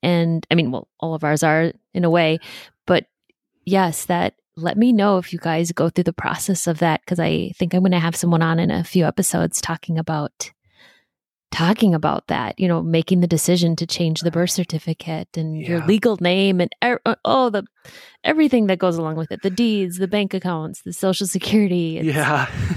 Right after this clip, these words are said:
Speaker 2: <laughs>
Speaker 1: Wow.
Speaker 2: Yeah. And,
Speaker 1: And your
Speaker 2: and
Speaker 1: children's name and your
Speaker 2: my,
Speaker 1: wife's
Speaker 2: yeah,
Speaker 1: name.
Speaker 2: yeah. Yeah. It's, it just,
Speaker 1: Oh my
Speaker 2: it
Speaker 1: gosh.
Speaker 2: affects so many people.
Speaker 1: Mm.
Speaker 2: And, and, and, you know, and, and my wife keeps saying, she says, "Oh, you know, the next time we get together with,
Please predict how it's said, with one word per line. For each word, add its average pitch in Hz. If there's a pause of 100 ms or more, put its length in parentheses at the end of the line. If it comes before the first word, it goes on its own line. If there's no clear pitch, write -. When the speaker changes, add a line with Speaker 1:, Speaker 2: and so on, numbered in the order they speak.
(220)
Speaker 2:
<laughs> -
Speaker 1:
Wow. 185
Speaker 2:
Yeah. 131 (120)
And, 165 (140)
Speaker 1:
And 330
your 330
Speaker 2:
and 247
Speaker 1:
children's 254
name 170
and 247
your 202
Speaker 2:
my, 392
Speaker 1:
wife's 269
Speaker 2:
yeah, 180
Speaker 1:
name. 170
Speaker 2:
yeah. 175 (120)
Yeah. 185
It's, -
it 165
just, 190
Speaker 1:
Oh 185
my 190
Speaker 2:
it 151
Speaker 1:
gosh. 160 (260)
Speaker 2:
affects 170
so 160
many 151
people. 135 (560)
Speaker 1:
Mm. 175
Speaker 2:
And, 143
and, 139
and, 143
you 175
know, 139
and, 139 (220)
and 143
my 143
wife 143
keeps -
saying, 143
she 160
says, 170
"Oh, 190
you 175
know, 170
the 160
next 165
time 156
we 151
get 147
together 135
with, 135